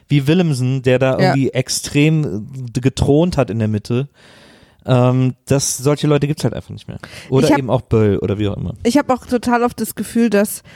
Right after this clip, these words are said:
Speaker 2: dass es, ähm, in, in dieser, ähm,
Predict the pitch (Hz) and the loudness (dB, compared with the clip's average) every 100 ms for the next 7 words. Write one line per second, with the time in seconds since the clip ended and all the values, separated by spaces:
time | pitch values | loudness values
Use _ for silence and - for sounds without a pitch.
0 | - - 208 208 214 202 - - 202 196 | -20 -4 0 0 0 0 -2 -2 2 2
1 | 190 185 180 - 196 190 190 - - 190 | 2 0 -2 -2 0 2 0 -2 -2 0
2 | 185 190 175 180 180 175 175 170 - 185 | 0 -2 2 2 4 4 2 0 -2 0
3 | 175 170 170 170 | 0 0 -4 -6